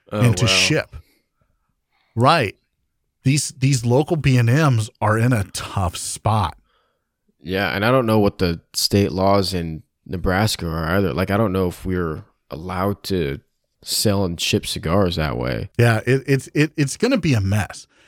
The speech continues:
Speaker 2: And then when you start to think about the long-term ramifications of this, and I'm just gonna give you some examples here, Aaron.
Speaker 1: Mm-hmm.
Speaker 2: So there are several factors i-, or factories in Nicaragua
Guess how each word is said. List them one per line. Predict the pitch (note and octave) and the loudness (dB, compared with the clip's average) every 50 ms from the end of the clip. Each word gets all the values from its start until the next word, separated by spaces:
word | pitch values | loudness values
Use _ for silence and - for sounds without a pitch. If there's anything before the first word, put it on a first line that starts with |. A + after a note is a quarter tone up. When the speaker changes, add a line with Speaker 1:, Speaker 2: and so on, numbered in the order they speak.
| _ _ - - - | _ _ -16 -4 0
Speaker 2:
And | C3+ C#3 C#3 | 2 4 4
then | D#3+ G#3 B3+ C#4+ | 4 4 2 2
when | D4 C4+ A#3 | 0 0 2
you | G3+ E3 | 0 0
start | - - - C3+ A#2+ B2+ - - | -4 -4 -2 -2 -2 -2 -2 -4
to | - - C3 | -4 -2 -2
think | - - - C#3+ C#3 D3 C#3 - | -2 -2 0 0 2 2 2 0
about | C3 A2 G2+ G#2 F#2 F2+ E2+ E2+ F#2 - _ _ _ _ - | 0 0 0 0 0 2 2 0 -2 -4 _ _ _ _ -4
the | A#2+ A2+ | -2 0
long-term | G#2 G#2 G#2 G#2 A#2 B2+ C3+ C#3+ C#3+ - - - D3+ C#3+ C3+ B2+ A2+ G2+ | 0 0 0 0 0 2 2 0 0 -2 -2 -2 0 0 0 0 0 0
ramifications | G2 G2+ G#2+ A2 A2+ A2 G#2+ - - G#2 - - - A#2 A#2 A2+ - - A2 G2 F2+ | 0 0 0 0 0 0 -2 -2 -4 -8 -6 -2 0 2 2 2 2 0 -2 -2 -4
of | F2+ D#2+ D#2+ | -4 -6 -6
this, | E2 D#2+ - - | -6 -8 -6 -4
and | F#2+ F#2 | -2 -2
I'm | F#2 F#2+ | 0 0
just | F#2+ A2+ G#2+ - | 0 -2 -2 -2
gonna | - B2+ B2 A#2 | -2 -2 0 0
give | A2 A#2 G#2+ | 0 0 0
you | A2+ | -2
some | G#2+ - G#2+ G2 | -2 -2 -2 -2
examples | G2 F#2 F#2+ G2+ A2+ A#2 A#2 A2 A2+ G2 - | -2 0 0 2 2 2 2 2 0 -4 -4
here, | - F#2+ D#2+ | -4 -6 -6
Aaron. | D#2+ - - D#2 E2+ G2+ - _ _ _ _ _ _ _ _ _ - - | -6 -8 -8 -10 -12 -12 -16 _ _ _ _ _ _ _ _ _ -18 -14
Speaker 1:
Mm-hmm. | - G2 G2 F#2 F#2 G2 G#2 - _ _ _ _ _ _ _ _ | -10 -8 -8 -8 -8 -8 -10 -12 _ _ _ _ _ _ _ _
Speaker 2:
So | - - C#3+ C3 B2 A#2 A2 G#2+ A2 - _ _ _ _ _ D#3+ _ _ _ | -2 2 4 4 4 4 2 0 0 -4 _ _ _ _ _ -20 _ _ _
there | - B2 B2 A#2+ | -2 0 2 2
are | A#2 | 2
several | G#2+ - - C3 B2+ D3 C#3 | 0 0 0 0 2 0 0
factors | - - C#3 C3+ C3 - - C3+ B2+ A#2 B2+ - _ - | 0 2 2 2 2 0 0 -2 -2 -2 -4 -6 _ -2
i-, | B2+ A#2 A#2+ - | -2 -2 -2 0
or | A2+ A2 A2 G#2 - | 0 0 0 -2 -4
factories | - - C#3 C#3+ C#3 - - C3 G#2+ F#2+ F#2+ G#2+ - - _ _ _ _ - | -2 0 0 0 0 0 -2 -4 -2 -2 -4 -6 -8 -10 _ _ _ _ 0
in | A#2+ A#2 A2+ | 2 2 2
Nicaragua | A2 A#2 G#2+ - A2+ G#2+ G#2 G#2 G2+ F#2 G2+ G2 A#2+ C3 | 2 2 0 -2 0 0 0 0 0 -2 -4 -4 -4 -6